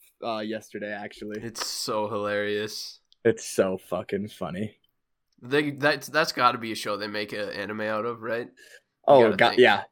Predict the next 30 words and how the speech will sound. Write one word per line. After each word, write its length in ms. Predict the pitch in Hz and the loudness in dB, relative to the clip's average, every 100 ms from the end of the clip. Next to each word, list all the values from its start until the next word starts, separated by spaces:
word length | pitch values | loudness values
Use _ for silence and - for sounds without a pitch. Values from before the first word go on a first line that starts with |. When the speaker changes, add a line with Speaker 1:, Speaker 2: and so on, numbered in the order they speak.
| - | -12
Speaker 1:
It's, 160 | - - | -12 -10
it's 160 | 123 - | -14 2
gotta 260 | 135 117 | 4 4
be. 260 | 104 101 104 _ _ _ - | 2 -2 -8 _ _ _ -8
Speaker 2:
It's 220 | 131 131 | -6 -4
just, 280 | - 147 143 | -4 -6 -2
like, 240 | 139 110 | -2 -2
perfect 380 | - 127 123 127 | -4 -4 -4 -6
satire. 680 | - 107 104 - 95 92 104 _ _ - | -4 -4 -4 -6 -8 -8 -10 _ _ -8
Some 260 | - 202 | -2 0
of 60 | 185 | 2
the 80 | 139 | 0
shit 320 | - 151 143 | -2 -2 -2
they 80 | 131 | -4
make 240 | 120 117 | -4 -2
anime 400 | 117 113 110 107 | -4 -2 -4 -2
out 180 | 104 107 | -2 -2
of 100 | 104 | -4
nowadays, 520 | 107 104 104 104 104 | -2 -2 -2 -4 -4
like, 220 | 110 101 | -6 -4
how 120 | - 131 | -2 -2
do 80 | |
you 80 | 123 | -2
not 380 | 110 110 110 110 | -4 0 0 0
make 180 | 104 101 | -4 -6
something 300 | 117 101 107 | -8 -8 -8
out 100 | 95 | -8
of 60 | |
Mashle, 420 | - 90 92 - - | -8 -8 -8 -10 -10
right? 300 | - 120 | -6 -6